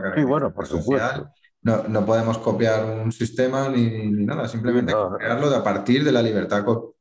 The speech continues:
Speaker 2: política colectiva, ¿no? Y es
Speaker 1: Pues
Speaker 2: que ese
Speaker 1: aparte de la libertad colectiva, la libertad, eh, de todos y de cada uno, pero no es,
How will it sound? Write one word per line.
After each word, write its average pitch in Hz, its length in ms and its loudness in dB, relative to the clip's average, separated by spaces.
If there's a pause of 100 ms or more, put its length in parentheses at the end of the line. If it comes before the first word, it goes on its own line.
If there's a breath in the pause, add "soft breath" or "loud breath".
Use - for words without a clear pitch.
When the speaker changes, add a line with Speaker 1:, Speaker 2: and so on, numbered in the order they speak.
(120)
Speaker 2:
política 110 420 0
colectiva, 117 520 2
¿no? 127 200 0
Y 98 60 0
es 98 140 -2
Speaker 1:
Pues 92 120 -2
Speaker 2:
que 107 60 4
ese 107 80 0
Speaker 1:
aparte 107 280 0
de 123 40 4
la 113 100 0
libertad 98 380 0
colectiva, 139 640 0
la 147 60 -2
libertad, 107 440 0 (380 soft breath)
eh, 101 80 -2
de 120 160 2
todos 151 540 0
y 101 40 2
de 95 380 0
cada 101 260 2
uno, 143 440 0 (160)
pero 90 180 0
no 110 240 2
es, 98 60 -4